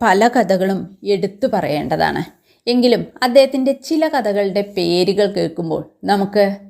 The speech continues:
അത്ഭുതമാണ് തോന്നുക. പിന്നീട് ആ കഥ വായിച്ച് മനസ്സിലാക്കുമ്പോഴാണ് എത്രമാത്രം പ്രാധാന്യമാണ് ആ ഒരു പേരിന് പോലും അദ്ദേഹം കൊടുത്തിട്ടുള്ളത്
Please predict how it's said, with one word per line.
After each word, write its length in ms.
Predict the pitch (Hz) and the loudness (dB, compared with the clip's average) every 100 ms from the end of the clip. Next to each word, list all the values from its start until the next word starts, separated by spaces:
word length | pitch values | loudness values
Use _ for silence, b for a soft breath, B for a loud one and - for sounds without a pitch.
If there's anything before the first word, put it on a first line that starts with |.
| _ _ _ _ _ - | _ _ _ _ _ -2
അത്ഭുതമാണ് 680 | 185 190 175 208 226 175 165 165 | 0 2 0 0 0 0 -2 -4
തോന്നുക. 480 | 156 156 147 156 _ _ _ _ | -6 -4 -6 -8 _ _ _ _
പിന്നീട് 600 | 247 240 240 247 240 233 196 | 0 2 4 4 2 0 -2
ആ 100 | 208 | -6
കഥ 340 | 208 180 175 214 202 185 | -2 -2 0 -2 -2 -2
വായിച്ച് 520 | 190 180 180 180 240 | 0 0 -2 -2 -2
മനസ്സിലാക്കുമ്പോഴാണ് 1160 | 208 160 165 202 214 180 175 170 170 170 170 170 B B B 240 | -2 -2 -4 -2 -2 -2 -2 0 2 2 0 -4 B B B -4
എത്രമാത്രം 800 | 254 - 302 285 294 285 302 269 | -4 0 2 2 2 -2 -4 -2
പ്രാധാന്യമാണ് 1080 | 220 185 180 190 208 220 214 170 175 175 185 | -2 0 0 -2 -2 -2 -2 -2 -2 -4 -4
ആ 160 | 202 202 | -2 0
ഒരു 180 | 196 | 0
പേരിന് 560 | 202 208 185 190 208 233 | 0 0 4 4 4 0
പോലും 340 | 196 170 175 | -2 -4 -4
അദ്ദേഹം 360 | 170 170 175 185 | -4 -4 -4 -6
കൊടുത്തിട്ടുള്ളത് 840 | 175 175 160 - 202 185 165 156 | -4 -6 -6 -8 -6 -4 -2 0